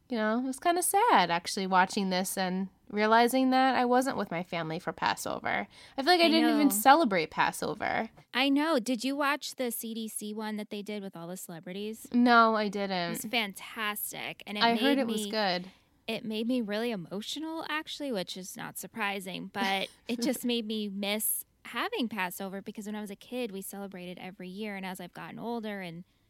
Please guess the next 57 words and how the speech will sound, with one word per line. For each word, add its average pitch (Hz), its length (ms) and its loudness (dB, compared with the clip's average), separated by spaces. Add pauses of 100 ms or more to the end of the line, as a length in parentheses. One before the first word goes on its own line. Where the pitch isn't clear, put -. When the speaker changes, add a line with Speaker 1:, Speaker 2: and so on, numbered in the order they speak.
(320)
Speaker 2:
just - 240 -12
things 175 240 -8
have 180 120 -12
changed, 180 500 -10
dynamics 165 560 -12
in 170 140 -12
life, 196 320 -2 (260)
family, 196 580 -6 (720)
uh, 190 360 0
I've 208 240 -4
always 220 380 -2
say 233 260 0
every 208 300 -6
year, 214 160 -4
I'm 208 80 -6
like, 190 200 -8
"This 202 180 -12
is 196 100 -12
the 214 80 -8
year 202 160 -6
I 190 120 -4
wanna 180 280 -8
have 226 340 -6
one 208 240 -6
or 175 120 -8
attend 240 420 -4
one." 196 160 -2
And 190 180 -6
Aunt 226 220 0
has 214 140 -6
never 185 200 -6
been 196 200 -6
to 185 100 -10
one. 175 160 -8
I 175 80 -8
know 202 220 -4
he 202 160 -8
would 170 120 -6
enjoy 160 300 -8
it, 160 100 -10
even 156 220 -12
though 151 140 -10
you, 151 180 -10 (420)
you 247 120 -2
pretty 381 160 4
much 285 180 4
just 269 180 0
drink 226 240 2
wine. 202 220 -2
You 190 80 -4
don't 185 180 -4
eat 190 140 -6
for - 140 -12
a 175 40 -8
really 165 200 -10
long 170 180 -10
time. - 340 -10